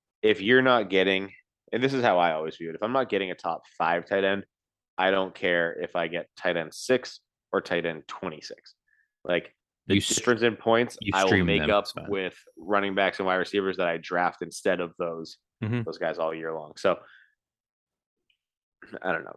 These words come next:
Speaker 1: Tyler Higbee, probably not draftable for me personally, but if you take him in the last round of your draft,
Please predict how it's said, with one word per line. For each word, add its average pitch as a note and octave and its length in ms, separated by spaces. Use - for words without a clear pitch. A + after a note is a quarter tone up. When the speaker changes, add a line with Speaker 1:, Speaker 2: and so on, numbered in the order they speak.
Speaker 1:
Tyler B2 300
Higbee, A2+ 300
probably B2 480
not A2 320
draftable G#2 520
for F#2+ 100
me F#2 380
personally, G#2 640
but F#2+ 140
if E2+ 120
you F#2 120
take F#2+ 240
him F#2 140
in F2+ 40
the F2+ 60
last F2 380
round F2+ 160
of F2 80
your F2+ 100
draft, F2 360